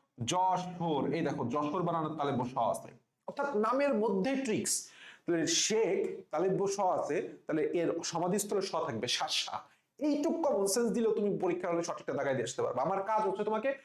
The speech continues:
সঠিকটা যাতে দাগায় দিয়ে আসতে পারে, এইটা হেল্প করা। এরপরে আসছো, সেটা হচ্ছে দূর, সিপাহী হামিদুর রহমান। ভালো কথা। এখন সিপাহী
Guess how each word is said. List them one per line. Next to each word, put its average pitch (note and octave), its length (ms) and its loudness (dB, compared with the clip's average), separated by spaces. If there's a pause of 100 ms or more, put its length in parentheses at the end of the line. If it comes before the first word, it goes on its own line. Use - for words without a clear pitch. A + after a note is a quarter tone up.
(160)
সঠিকটা G3 500 0
যাতে F#3 200 2
দাগায় F3 280 2
দিয়ে F#3 100 0
আসতে F3 180 -4
পারে, A#3 240 0
এইটা G3+ 260 2
হেল্প C3 340 0
করা। C3+ 180 -4 (720)
এরপরে D4+ 380 4
আসছো, G3+ 400 0
সেটা G#3 180 0
হচ্ছে A3 160 0
দূর, E3 580 0 (600)
সিপাহী C4 640 2
হামিদুর G3 460 0
রহমান। F3+ 360 0 (120)
ভালো E3 200 0
কথা। D#3 280 -2 (540)
এখন G#3 400 2
সিপাহী D4+ 1040 2